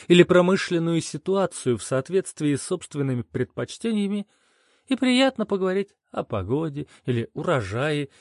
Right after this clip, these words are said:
или перспективах того или иного дела.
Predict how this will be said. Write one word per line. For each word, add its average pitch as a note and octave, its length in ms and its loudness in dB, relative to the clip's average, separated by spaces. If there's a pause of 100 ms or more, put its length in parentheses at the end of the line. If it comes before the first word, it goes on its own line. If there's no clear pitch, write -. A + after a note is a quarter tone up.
(140)
или F#3+ 180 0
перспективах D3 840 -4
того C3+ 380 -2 (200)
или D#3+ 240 2
иного A2+ 260 0
дела. F2+ 380 -8